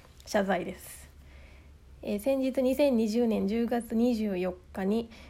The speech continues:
ボイシーファンフェスタという大きなオンラインアンドオフラインイベントがありまして、そこの、まあ、なんか熱量がすごかったんで、なんか、なんか書こうと思って、まあ、珍しく書いたんですけど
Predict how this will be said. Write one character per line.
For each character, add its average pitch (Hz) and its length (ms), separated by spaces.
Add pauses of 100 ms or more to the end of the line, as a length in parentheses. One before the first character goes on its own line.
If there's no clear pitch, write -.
(140)
ボ 240 160
イ 240 40
シ 240 200
ー - 20
フ 233 80
ァ 226 120
ン 220 40
フ 226 80
ェ 220 80
ス 220 120
タ - 160 (160)
と 220 100
い 185 160
う - 160 (420)
大 196 120
き 196 120
な 185 220 (680)
オ 196 60
ン 196 100
ラ 202 120
イ 196 140
ン 185 200 (500)
ア 196 100
ン 202 60
ド 190 120
オ - 20
フ 202 100
ラ 196 120
イ 185 100
ン 220 200
イ 208 120
ベ 196 100
ン 196 60
ト 208 100
が 233 80
あ 233 60
り 226 80
ま 214 120
し 214 100
て、 - 220 (360)
そ - 80
こ 226 100
の、 208 240 (680)
ま 214 100
あ、 - 20
な 196 120
ん - 20
か 196 80
熱 208 260
量 240 160
が 175 120
す - 100
ご 196 100
か 196 120
っ - 20
た - 160
ん - 80
で、 - 120 (840)
な 226 140
ん 247 60
か、 240 240 (400)
な 214 140
ん - 20
か 226 100
書 226 120
こ 226 160
う - 20
と 214 80
思 220 120
っ - 20
て、 - 240 (320)
ま 196 80
あ、 180 40
珍 190 320
し - 100
く - 200 (880)
書 220 80
い 196 80
た - 80
ん - 80
で - 80
す - 80
け - 100
ど - 60